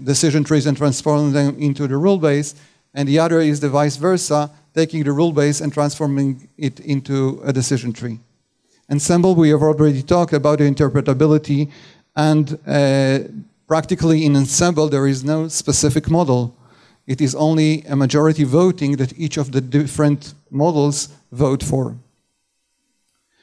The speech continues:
Another approach that we can find is, um, the, uh, merging, decision tree merging, uh, that, uh, adds an overhead, uh, to the map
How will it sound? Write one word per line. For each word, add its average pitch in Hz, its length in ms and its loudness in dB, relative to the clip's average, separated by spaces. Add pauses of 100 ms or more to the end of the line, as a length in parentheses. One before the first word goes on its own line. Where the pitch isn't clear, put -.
(300)
Another 180 400 4
approach 175 400 2
that 156 160 2
we 156 100 2
can 151 180 0
find 165 600 0
is, 143 380 2
um, 143 600 0
the, 135 720 -2
uh, 131 320 -4 (560)
merging, 175 600 2 (200)
decision 139 400 -2
tree 139 200 -2
merging, 170 500 2 (720)
uh, 143 300 0
that, 147 280 0 (320)
uh, 143 560 -2 (640)
adds 170 300 0
an 156 120 0
overhead, 156 600 2 (320)
uh, 143 200 0
to 147 120 0
the 143 100 0
map 156 260 0